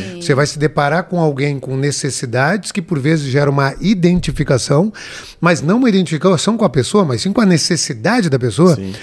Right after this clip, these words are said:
Speaker 1: Sim.
Speaker 2: Então, veja bem,
Speaker 3: Não
Speaker 2: eu
Speaker 3: vai
Speaker 2: estou
Speaker 3: conseguir ajudar a pessoa.
Speaker 2: Não tem como.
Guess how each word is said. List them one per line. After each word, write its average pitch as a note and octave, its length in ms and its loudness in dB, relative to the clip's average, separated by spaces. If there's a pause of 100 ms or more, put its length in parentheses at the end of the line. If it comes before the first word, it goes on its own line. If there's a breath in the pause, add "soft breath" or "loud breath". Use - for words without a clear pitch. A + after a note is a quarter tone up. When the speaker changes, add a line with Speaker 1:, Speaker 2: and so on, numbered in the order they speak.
(120)
Speaker 1:
Sim. G3 160 -14
Speaker 2:
Então, F#3 240 2
veja F#3 240 2
bem, F#3 160 2
Speaker 3:
Não F#3 60 4
Speaker 2:
eu - 20 2
Speaker 3:
vai G3 80 0
Speaker 2:
estou F#3 100 0
Speaker 3:
conseguir A2+ 380 -8
ajudar A#2 220 -10
a A#2+ 40 -12
pessoa. B2+ 300 -12
Speaker 2:
Não G#3+ 100 0
tem C3+ 120 0
como. F3 300 2